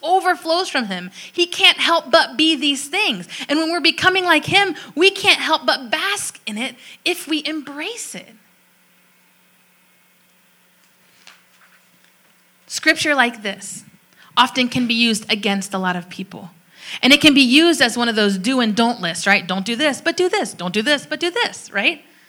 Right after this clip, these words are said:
But when it's seen in the light of the knowledge of Jesus, it becomes light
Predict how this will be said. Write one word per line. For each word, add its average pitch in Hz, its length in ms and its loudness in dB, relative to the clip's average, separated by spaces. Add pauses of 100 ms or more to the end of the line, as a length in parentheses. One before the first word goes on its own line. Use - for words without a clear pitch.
(720)
But 302 120 -4
when 320 120 2
it's 269 140 -2
seen 349 320 -2
in 320 60 0
the 247 100 4
light 247 280 0
of 277 80 -4
the 226 80 -2
knowledge 233 380 -2
of 208 100 -6
Jesus, 277 680 -6 (1120)
it 285 140 -12
becomes 311 400 -4
light 233 400 -2